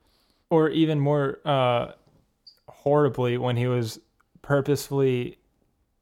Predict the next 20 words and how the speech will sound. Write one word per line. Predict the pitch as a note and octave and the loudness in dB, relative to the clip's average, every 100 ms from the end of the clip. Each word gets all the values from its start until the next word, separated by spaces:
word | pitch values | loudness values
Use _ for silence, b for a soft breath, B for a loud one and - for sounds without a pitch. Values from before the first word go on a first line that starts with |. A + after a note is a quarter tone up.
| _ | _
moving | C3 B2+ B2+ C3 | -2 2 2 0
the | A#2+ | -2
goalpost | A#2+ A2+ A2 B2+ B2 B2+ | 0 0 0 0 -2 -2
on | A#2+ | -2
what | A#2 | -2
he | A2+ | -2
thought | B2+ A#2+ | -2 -2
the | A#2+ | -4
herd | A2+ A2+ | -2 -2
immunity | A#2 A#2+ A#2+ | -4 -6 -8
threshold | B2+ C3+ B2+ C#3+ C3+ | -6 -4 -4 -4 -2
had | C#3 | -2
to | C#3 | -2
be, | C#3 D3+ D#3 | -4 -4 -6
because, | D#3+ C3+ C3 C3 - | -2 0 0 -4 -12
quote, | - B2+ A#2+ - - _ _ _ _ _ _ | -4 0 0 -4 -16 _ _ _ _ _ _
or | D#3 C#3 A#2+ C3+ | 0 2 2 0
r-, | C#3 | 0
rather | B2+ A#2+ A2 | 0 0 -2
paraphrased, | - C#3 B2+ - A#2+ A#2 - | 0 2 2 0 -2 -2 -6